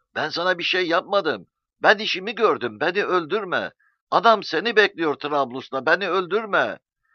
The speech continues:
Seni bekleyenler gibi beni öldürme." Halil ağacın gövdesinin ardından araba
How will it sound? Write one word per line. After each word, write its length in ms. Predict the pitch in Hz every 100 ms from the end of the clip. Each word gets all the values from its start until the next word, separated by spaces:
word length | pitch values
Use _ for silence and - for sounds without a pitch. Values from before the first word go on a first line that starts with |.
| _ _
Seni 320 | - 151 214
bekleyenler 640 | 208 202 202 196 196 202 226
gibi 320 | 180 170 139
beni 240 | 165 190
öldürme." 720 | 196 196 185 233 202 151 110 - _ _ _ _ _ _ -
Halil 300 | 143 202 135
ağacın 420 | 160 160 160 156
gövdesinin 560 | 151 131 139 135 143
ardından 500 | 98 71 71 71 101 -
araba 380 | 131 143 139